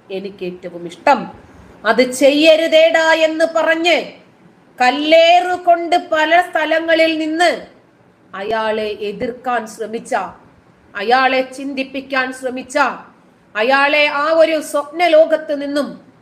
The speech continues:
ഒരു നിമിഷാർത്ഥ നേരത്തേക്കെങ്കിലും യാഥാർത്ഥ്യ ബോധത്തിലേക്ക് കൊണ്ടുവരാൻ ശ്രമിച്ച ഇബ്ലീസിനെയല്ലേ നമുക്കിന്ന് മാനവികനായിട്ട് കാണാൻ കഴിയുന്നത്?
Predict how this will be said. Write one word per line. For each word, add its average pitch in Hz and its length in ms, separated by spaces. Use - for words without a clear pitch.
ഒരു 220 180
നിമിഷാർത്ഥ 226 720
നേരത്തേക്കെങ്കിലും 240 1080
യാഥാർത്ഥ്യ 294 720
ബോധത്തിലേക്ക് 269 760
കൊണ്ടുവരാൻ 233 760
ശ്രമിച്ച 254 480
ഇബ്ലീസിനെയല്ലേ 190 1040
നമുക്കിന്ന് 175 640
മാനവികനായിട്ട് 180 1160
കാണാൻ 170 440
കഴിയുന്നത്? - 480